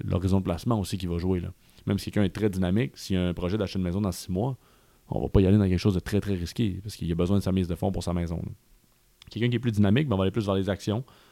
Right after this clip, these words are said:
peut-être certains secteurs plus spécialisés, peut-être des produits alternatifs, des choses un petit peu plus, euh, un petit peu plus flyées, si je peux dire, là, mais pour essayer d'aller augmenter le rendement, mais en sachant évidemment qu'il va y avoir plus de risques.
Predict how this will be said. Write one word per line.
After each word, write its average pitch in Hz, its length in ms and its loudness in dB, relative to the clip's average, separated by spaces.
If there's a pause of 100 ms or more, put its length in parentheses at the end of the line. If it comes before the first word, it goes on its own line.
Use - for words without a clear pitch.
(340)
peut-être 92 160 -2
certains 95 260 -2
secteurs 95 380 -2
plus 95 120 -10
spécialisés, 92 600 -2 (320)
peut-être 85 140 -10
des 85 80 -6
produits 87 260 -2
alternatifs, 92 560 -2
des 104 100 -4
choses 92 200 -4
un 90 60 -2
petit - 100 -12
peu - 100 -6
plus, 95 340 2
euh, 90 140 2
un 87 40 -4
petit - 100 -10
peu - 60 -12
plus 98 100 -6
flyées, 98 320 0
si - 60 -8
je - 40 -14
peux 101 120 -2
dire, 113 180 2
là, 120 100 4
mais 98 160 2 (420)
pour 104 140 -2
essayer 98 320 2
d'aller 101 400 2 (400)
augmenter 117 720 2 (120)
le 101 140 2
rendement, 101 400 4
mais 104 340 2
en 95 120 0
sachant 95 320 -6
évidemment 90 340 -4
qu'il 92 120 -12
va - 20 -10
y 90 40 -6
avoir 85 100 -8
plus 90 180 -6
de 92 60 -2
risques. - 260 -8